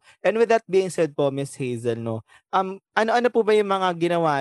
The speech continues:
nyo or how were you able to penetrate the film industry or yung, um, stage and yung T V sa pagiging actress na po? Ano-ano po yung mga ginawa nyo and how did you,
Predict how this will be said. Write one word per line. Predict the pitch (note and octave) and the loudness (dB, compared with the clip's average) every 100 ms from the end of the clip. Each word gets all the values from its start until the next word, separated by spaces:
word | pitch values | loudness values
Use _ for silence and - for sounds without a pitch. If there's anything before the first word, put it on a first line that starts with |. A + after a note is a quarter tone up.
| B2+ | -2
nyo | C3 C3 C3+ D3 | -4 -2 -2 0
or | D3 D3 | 0 0
how | C3+ G#3+ | 0 0
were | A#3 | 2
you | G#3+ F#3+ | 0 -2
able | E3+ D#3+ C#3 C#3+ C#3+ C#3 | -4 -6 -2 0 0 -2
to | D3+ D3 | -6 -4
penetrate | D3+ C#3+ C#3+ D3+ C#3+ C3+ | -4 -4 -6 -2 -2 -2
the | C#3+ | -6
film | B2+ F#3+ F3+ | -4 -4 -2
industry | F3 E3+ D#3+ D#3+ D3+ | -2 -2 -4 -4 0
or | F3 G3 | 2 4
yung, | G3 F#3+ F#3 E3+ _ - | 4 2 -6 -12 _ -6
um, | D#3 D#3+ | -4 -4
stage | - G3+ G3 D3+ - | 2 4 4 0 -2
and | D#3+ D#3+ | 0 0
yung | E3 | -2
T | D#3+ D#3+ D3+ | -4 -6 -6
V | C#3 C#3+ C3 - | -4 -4 -6 -8
sa | - | -6
pagiging | D#3+ E3+ D#3 D3 D#3+ | -2 -2 -2 -2 -2
actress | C#3+ B2+ - D3 | -2 -4 -6 -6
na | C#3+ | -4
po? | B2+ - | -2 0
Ano-ano | E3 E3+ F#3 | 2 2 2
po | G3 | 2
yung | F#3 | 2
mga | F3 D#3+ D3+ | 2 0 0
ginawa | E3 G#3 | 0 0
nyo | G3+ F3+ | -2 -4
and | D#3+ E3+ D#3+ - _ | -2 -4 -8 -14 _
how | - F#3+ F#3+ | 0 2 4
did | F#3+ E3 | 2 0
you, | E3 E3+ D#3+ | -2 0 0